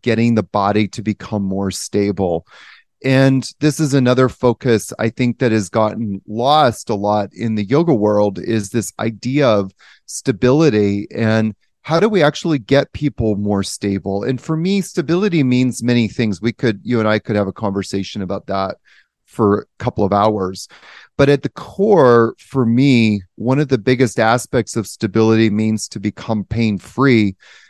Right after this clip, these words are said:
It, how can we go out to live our best life if we're full of pain? So for me, it's about getting out of pain. And one of the biggest contributors to getting in pain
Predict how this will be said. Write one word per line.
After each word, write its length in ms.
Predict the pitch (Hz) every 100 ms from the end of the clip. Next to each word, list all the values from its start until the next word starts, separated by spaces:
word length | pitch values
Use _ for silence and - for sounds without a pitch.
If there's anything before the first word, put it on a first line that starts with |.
| _ _ _ _ _
It, 140 | 127 127 - -
how 240 | - 160
can 220 | 180 185
we 100 | 151
go 240 | 123 135 123
out 340 | 127 131 - - -
to 260 | 123 107
live 360 | 101 123 139 135
our 100 | 110
best 300 | 110 104 -
life 520 | 98 104 107 101 - _
if 580 | - 120 113 104 - _ _ _ _ _
we're 240 | 117 117 123
full 240 | - 127
of 100 | 123
pain? 540 | 127 160 202 104 87 - _ _ _ _
So 260 | - - 135
for 180 | - 135
me, 640 | 131 220 175 127 120 - -
it's 260 | 120 120 135
about 280 | 123 120 107
getting 280 | 123 120
out 220 | 110 107 135
of 120 | -
pain. 320 | 117 104 98
And 220 | - 123
one 160 | 135 180
of 80 | 165
the 100 | 117
biggest 380 | 143 139 151
contributors 960 | - 107 - 226 208 143 113 107 98 _ -
to 440 | 135 120 110 104 101 _ _
getting 340 | 139 165 214 123
in 160 | 107
pain 460 | 117 113 104 101